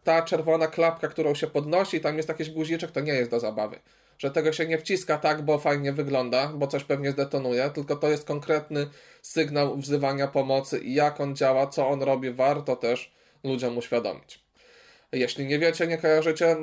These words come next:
w jaki sposób to działa, o co z tym chodzi, napiszcie jak, w komentarzach, jak najbardziej wyjaśnię, objaśnię, może zrobimy kolejny odcinek na ten temat,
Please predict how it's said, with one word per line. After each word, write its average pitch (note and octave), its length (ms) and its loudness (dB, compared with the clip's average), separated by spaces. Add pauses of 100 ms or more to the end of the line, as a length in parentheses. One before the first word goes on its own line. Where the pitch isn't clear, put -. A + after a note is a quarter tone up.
(300)
w D3+ 40 -4
jaki D3+ 200 0
sposób D#3 440 -2
to D#3 120 2
działa, D#3 320 4
o D#3 80 2
co D#3 120 -2
z D#3 60 -10
tym D3+ 140 -8
chodzi, D3+ 500 -2 (120)
napiszcie D#3+ 500 -2
jak, C3+ 180 0
w C#3 160 -12
komentarzach, C#3+ 560 0
jak C3 120 -8
najbardziej B2+ 520 0 (240)
wyjaśnię, C3 480 0
objaśnię, B2 380 -2
może A#2+ 280 -2
zrobimy A#2+ 340 -4
kolejny A#2+ 280 -4
odcinek C#3 360 -6
na C3 80 -2
ten B2+ 180 -8
temat, A#2+ 340 -2